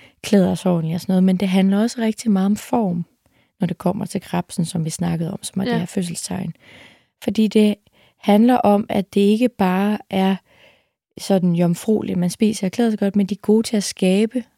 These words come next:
Speaker 1: en, en form.
Speaker 2: Ja, altså et hjem også, eller hvad mener
Speaker 1: Ja,
Speaker 2: du? Ja, sådan
Speaker 1: men
Speaker 2: en
Speaker 1: også bare form. Altså, de er jo
Speaker 2: Ja.
Speaker 1: også tit meget kreative. De er gode til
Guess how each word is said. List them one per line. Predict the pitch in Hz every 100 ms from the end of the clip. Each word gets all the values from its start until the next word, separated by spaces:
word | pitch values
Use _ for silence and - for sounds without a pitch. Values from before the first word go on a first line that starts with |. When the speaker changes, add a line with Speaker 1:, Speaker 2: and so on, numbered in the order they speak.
| -
Speaker 1:
en, | 214 196 - _ _ _ _ _
en | 220 214
form. | - 170 - 143 _ _ _ _ _ 285
Speaker 2:
Ja, | 240 - -
altså | 220 -
et | 202
hjem | 220 254 240
også, | 214 -
eller | 208
hvad | 214
mener | 214 254
Speaker 1:
Ja, | 277
Speaker 2:
du? | 311 -
Ja, | 208 208
sådan | 247 233
Speaker 1:
men | 233
Speaker 2:
en | 208
Speaker 1:
også | 226 262 285
bare | 233 226 247 - _
form. | - - 269 180 170
Altså, | 180 -
de |
er | 208
jo | 208
Speaker 2:
Ja. | 208
Speaker 1:
også | 269
tit | - 220
meget | 196 190 196
kreative. | - 226 247 - - 202 180
De | 190 185
er | - - - - _ _ -
gode | 214 226
til | -